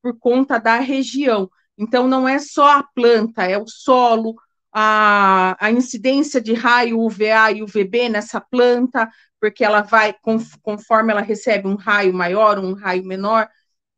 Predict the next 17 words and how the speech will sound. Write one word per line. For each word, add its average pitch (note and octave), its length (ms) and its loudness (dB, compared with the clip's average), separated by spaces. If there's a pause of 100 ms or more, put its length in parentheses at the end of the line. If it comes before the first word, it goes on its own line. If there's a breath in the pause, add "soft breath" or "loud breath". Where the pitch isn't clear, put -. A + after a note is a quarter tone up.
de F3+ 180 -12
maior G3 360 0
e G3+ 40 -8
menor G3 320 -2
incidência, A3+ 760 -4
ela A3 220 2
produz C4 720 0
o, C4 80 0 (160)
o, G3+ 800 -2
um, F#3+ 580 -8 (540)
o G3 180 -20
flavonoide A3+ 880 0
diferente G#3+ 840 -4
ali, A#3 340 -6
em G#3+ 140 -6
concentrações A3+ 960 -6
diferentes. A3+ 560 -6